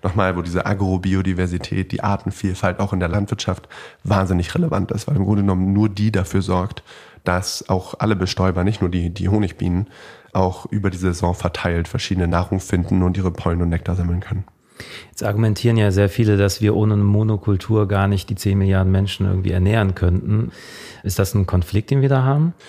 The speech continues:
Speaker 1: Ich glaube, also es, es geht mehr um Redistribution im Grunde genommen. Also es ist so, es wird genug Essen bereits produziert. Also ich glaube, das ist eine, es muss, es kann irgendwie kein Boykott dessen werden. Es geht vor allem darum, sich zu sagen, wie können wir sorgen, dass man nachhaltiger produziert.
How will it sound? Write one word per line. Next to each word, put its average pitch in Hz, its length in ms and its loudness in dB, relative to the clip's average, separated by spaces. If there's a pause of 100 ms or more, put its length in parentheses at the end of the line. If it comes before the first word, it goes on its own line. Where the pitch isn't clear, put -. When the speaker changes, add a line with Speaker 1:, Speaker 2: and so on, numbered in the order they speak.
(600)
Speaker 1:
Ich - 220 -4
glaube, 139 560 2
also 117 160 2
es, 117 120 4
es 120 140 0
geht 123 220 0
mehr 113 320 4
um 107 100 2
Redistribution 101 1080 0
im 87 100 0
Grunde 87 300 2
genommen. 85 420 2
Also 123 200 2
es 95 120 -2
ist 101 140 -2
so, 98 180 -2
es - 180 -4
wird 107 160 0
genug 101 380 0
Essen 101 240 0
bereits 95 320 0
produziert. - 720 -2
Also 98 160 2
ich 87 80 -4
glaube, 101 260 2
das - 160 -4
ist - 240 -6 (320)
eine, 95 380 2
es - 160 -4
muss, - 400 -4 (260)
es - 120 -10
kann - 180 -2
irgendwie 98 200 -2
kein 92 180 -2
Boykott 92 420 -2
dessen 123 240 0
werden. 110 380 0 (320)
Es 104 80 -4
geht 107 160 0
vor - 160 0
allem 123 320 2
darum, 104 360 2
sich 101 140 -4
zu - 140 -8
sagen, 95 380 0
wie 101 100 0
können 104 220 0
wir 92 60 0
sorgen, 95 360 0
dass - 160 -4
man 92 160 0
nachhaltiger 95 680 -2
produziert. - 680 -6